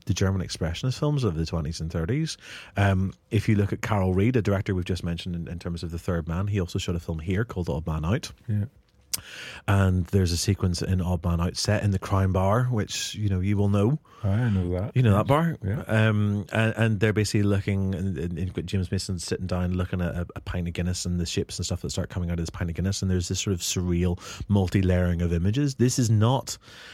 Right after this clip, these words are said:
Speaker 1: something that is uniquely Welsh to have all those different layers one on top of another, but where it is, is, is how he plays with that.
Speaker 2: Mm-hmm.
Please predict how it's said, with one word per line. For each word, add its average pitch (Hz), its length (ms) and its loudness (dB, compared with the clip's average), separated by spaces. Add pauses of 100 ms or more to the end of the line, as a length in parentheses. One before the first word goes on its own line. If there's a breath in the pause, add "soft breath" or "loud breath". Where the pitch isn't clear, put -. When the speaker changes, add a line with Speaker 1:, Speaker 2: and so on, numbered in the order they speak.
(260 loud breath)
Speaker 1:
something 104 280 4
that 92 120 4
is 87 160 2
uniquely 92 360 2
Welsh 90 500 2
to 101 100 2
have 92 220 2
all 98 200 4
those 92 160 4
different 90 340 -2
layers 90 440 0
one 92 260 -4
on 87 100 0
top 87 220 -4
of 110 140 0
another, 160 320 2
but 110 140 2
where 98 260 2
it 87 80 0
is, 90 180 2
is, 78 180 -4
is - 120 -6 (180)
how - 200 -2
he 92 220 0
plays 90 400 -2
with 120 160 -4
that. - 320 -2
Speaker 2:
Mm-hmm. 92 360 -2